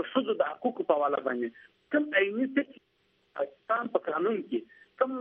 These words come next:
آه، عیني څه چې دي چې هغه ښځو ته خپل حقوق ورکوي. که زه دا وایم چې ما د ډېرو وکیلانو سره ګفتګو کړې ده، هغه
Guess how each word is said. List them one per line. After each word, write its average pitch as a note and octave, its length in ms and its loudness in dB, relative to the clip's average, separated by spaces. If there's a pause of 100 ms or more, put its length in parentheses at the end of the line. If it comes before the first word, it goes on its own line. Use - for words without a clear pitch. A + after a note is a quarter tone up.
آه، G3 480 2 (120)
عیني F3+ 280 4
څه C4 140 2
چې A#3 120 -6
دي A3+ 140 2
چې - 140 0
هغه E3+ 480 0
ښځو A#3 260 -2
ته G4+ 140 2
خپل G3+ 240 -2
حقوق E3+ 340 0
ورکوي. G#3+ 340 0 (560)
که A#3 160 4
زه C4 140 0
دا B3+ 80 4
وایم B3+ 240 0
چې G#3 80 -4
ما A#3+ 80 4
د A3+ 140 2
ډېرو B3+ 160 0
وکیلانو A3 360 -2
سره F#3+ 160 -2
ګفتګو - 300 -4
کړې G#3+ 180 0
ده، G#3 100 4
هغه - 140 -12